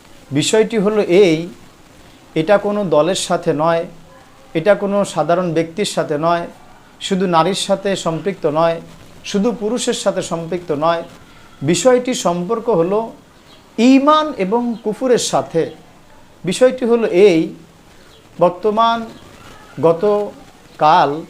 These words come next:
আমরা যে সারা দেশের মধ্যে দেখতে পেলাম যে সমস্ত ওলামায়ে কেরামের পক্ষ থেকে প্রতিনিধিত্ব হয়ে সশরীরে বেশিরভাগ ওলামায়ে কেরাম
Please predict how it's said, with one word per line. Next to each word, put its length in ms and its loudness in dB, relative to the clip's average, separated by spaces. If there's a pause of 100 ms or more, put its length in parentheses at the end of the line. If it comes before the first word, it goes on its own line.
(880)
আমরা 400 0
যে 300 -2
সারা 420 -2
দেশের 460 -2
মধ্যে 320 -4
দেখতে 360 -4
পেলাম 520 -2 (640)
যে 100 0
সমস্ত 520 -4
ওলামায়ে 480 0
কেরামের 320 0 (100)
পক্ষ 320 -2
থেকে 320 -2
প্রতিনিধিত্ব 760 -4
হয়ে 420 2 (840)
সশরীরে 1000 0 (400)
বেশিরভাগ 640 -2
ওলামায়ে 400 2
কেরাম 500 0